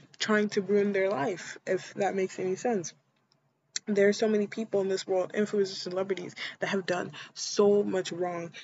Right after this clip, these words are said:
but it takes a lot, and I mean a lot, to cancel them. Like,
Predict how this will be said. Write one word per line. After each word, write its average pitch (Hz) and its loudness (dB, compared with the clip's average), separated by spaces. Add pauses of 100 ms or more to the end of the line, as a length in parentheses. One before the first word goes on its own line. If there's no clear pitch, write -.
(100)
but 190 2
it 214 2
takes - -4 (140)
a - -8 (320)
lot, 170 -6 (420)
and 175 -6
I 185 0
mean 196 0
a - -6
lot, 160 -4 (360)
to 175 0
cancel 170 -6
them. - -10 (480)
Like, 170 -6